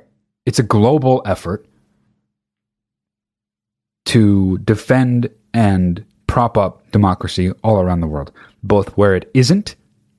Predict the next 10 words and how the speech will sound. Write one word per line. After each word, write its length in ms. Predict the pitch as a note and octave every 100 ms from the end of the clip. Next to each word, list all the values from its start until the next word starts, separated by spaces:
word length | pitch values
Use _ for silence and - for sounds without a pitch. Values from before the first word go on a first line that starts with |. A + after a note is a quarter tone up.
| _ _ _
and 200 | A#2+ A#2
where 260 | G#2+ G#2+ G#2
it 120 | - _ _ _ _ _ _
is 140 | A#2 -
faltering. 600 | - G2 - B1+ B1 - _ _ _ _ _ _ _ _ _ _ _ _ _ _ _ _ _ _ _ _ _ _ _ _ _ _
This 120 | B2
is 120 | D3 B2
the 80 |
guy's 260 | A#2 A#2+ G2
life's 580 | F#2 G#2 A#2 - -